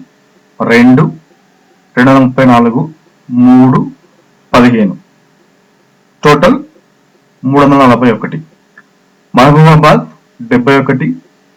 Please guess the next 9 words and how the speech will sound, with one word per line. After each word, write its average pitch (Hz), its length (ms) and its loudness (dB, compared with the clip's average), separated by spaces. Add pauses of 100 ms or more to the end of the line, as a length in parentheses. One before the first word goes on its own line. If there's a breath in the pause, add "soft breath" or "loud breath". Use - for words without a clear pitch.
(120)
పంతొమ్మిది, 131 600 0 (600)
రెండు, 127 440 0 (1400)
రెండు 120 160 -2
వందల 139 140 2
అరవై 123 200 0
నాలుగు, 120 460 -2 (440)
ఐదు, 123 520 0 (340)
ఇరవై, 226 460 0 (1500)
టోటల్ 175 380 0